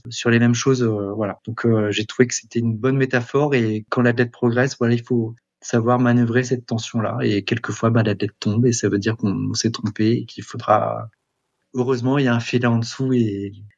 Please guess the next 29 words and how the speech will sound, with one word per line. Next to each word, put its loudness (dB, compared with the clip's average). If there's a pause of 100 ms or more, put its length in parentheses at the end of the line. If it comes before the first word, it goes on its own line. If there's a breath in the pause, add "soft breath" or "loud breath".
(140)
mais, 4
euh, 0
faut -4
pas 2
le 2
faire 0
tomber 2
trop -4
souvent -4
parce -6
que -10
sinon -2
il -2
part 0
ou, 2
euh, -6
il -10
se -8
casse -2
une, -2
une -4
jambe. -4
Donc, -6
euh, -4
voilà, -2
c'est -4
très 2
important. 2
Euh, -6